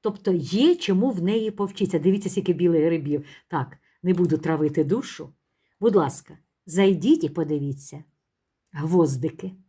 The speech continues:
А можливо, гвоздики. Отак виглядає цей канал. Дуже-дуже вам вдячна. А...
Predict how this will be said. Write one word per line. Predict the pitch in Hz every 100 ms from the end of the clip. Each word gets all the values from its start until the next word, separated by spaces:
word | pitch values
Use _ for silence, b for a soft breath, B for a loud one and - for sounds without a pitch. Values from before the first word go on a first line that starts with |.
| _ _ _ _ _
А | 285
можливо, | 247 349 302
гвоздики. | 139 131 139 123 127 123 - - _ _ _ _ _ _ _ _ _ _
Отак | - 285 285
виглядає | 160 139 123 151
цей | 151 139
канал. | - 117 110 123 - _ _
Дуже-дуже | 175 208 208 156 143
вам | 135 139
вдячна. | 147 139 120 - - 139 - _ _ _ _ _ _
А... | 190 196 202 196 196 196 190